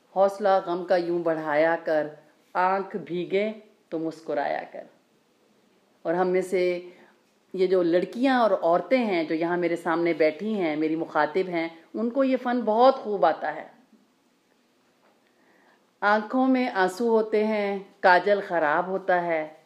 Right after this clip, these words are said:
ख़राब हो रहा होता है, लेकिन दूसरे को पता ना चल जाए,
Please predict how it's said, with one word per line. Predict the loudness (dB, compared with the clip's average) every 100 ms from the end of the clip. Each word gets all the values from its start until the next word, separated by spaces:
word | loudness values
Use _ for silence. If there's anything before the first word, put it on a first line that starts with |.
| _ _ _ _ _ -2
ख़राब | 2 2 2
हो | 2
रहा | 2
होता | 0 -2 -2
है, | 0 -2 -4 -10 _ _ -12 -10 -2
लेकिन | 0 0 -2 -2 -4 -8
दूसरे | -8 -4 -2
को | -2 -2
पता | -2 2 2
ना | 2
चल | 2 2 2
जाए, | 2 2 -2